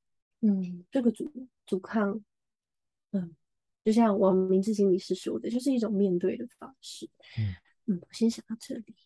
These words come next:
Speaker 2: 对啊，这都是有界限，就让人有皮肤里，皮肤里面在长大一样啊。所以，那这个界限当然可以说是阻抗或者是什么，但是也可以说借着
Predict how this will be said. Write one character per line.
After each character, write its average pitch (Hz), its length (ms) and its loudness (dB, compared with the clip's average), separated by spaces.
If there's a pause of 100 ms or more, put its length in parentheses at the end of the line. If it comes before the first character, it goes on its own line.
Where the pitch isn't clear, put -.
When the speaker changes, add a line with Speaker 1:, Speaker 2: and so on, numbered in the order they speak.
(460)
Speaker 2:
对 107 120 2
啊， 87 200 -2
这 135 220 6
都 170 180 6
是 160 160 8
有 101 140 8
界 120 260 4
限， 101 420 2
就 135 220 6
让 139 200 10
人 113 160 8
有 117 180 4
皮 107 260 0
肤 120 160 4
里， 110 360 0 (120)
皮 113 220 2
肤 120 140 6
里 107 160 2
面 107 200 -2
在 107 140 -2
长 92 300 -6
大 101 280 -4
一 87 60 -8
样 95 180 -2 (180)
啊。 101 180 0
所 113 200 4
以， 101 80 2 (540)
那 135 140 6
这 143 100 6
个 131 100 10
界 131 220 4
限 117 220 2
当 110 180 2
然 98 100 0 (140)
可 110 60 -4
以 95 80 -4
说 110 200 -2
是 104 360 0
阻 92 240 0
抗 95 400 0
或 110 140 2
者 95 40 4
是 98 160 0
什 - 160 -6
么， 87 80 -4 (240)
但 113 180 2
是 101 380 4 (460)
也 104 180 6
可 120 140 6
以 107 80 8
说 113 420 4
借 117 220 4
着 98 260 0